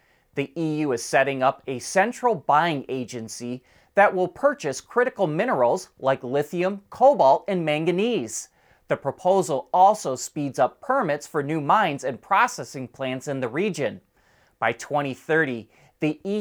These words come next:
U is aiming to produce at least ten percent and process at least forty percent of the materials each year. The goal is to become less dependent on China,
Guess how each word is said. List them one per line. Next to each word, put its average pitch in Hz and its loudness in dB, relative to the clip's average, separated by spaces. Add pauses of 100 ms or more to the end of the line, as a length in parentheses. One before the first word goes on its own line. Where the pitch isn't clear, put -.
U 180 0
is 131 -4
aiming 175 -2
to 156 -6
produce 147 -4 (120)
at 147 2
least 165 -4
ten 269 2
percent 135 -2 (340)
and 139 -2
process 220 2
at 143 0
least 151 -6
forty 277 2
percent 127 -2 (240)
of 143 0
the 131 -4
materials 127 -2
each 151 -8
year. 175 0 (540)
The 143 0
goal 165 6
is 123 -2
to 143 -6
become 135 -2
less 151 2
dependent 156 -4
on 127 -4
China, 208 -2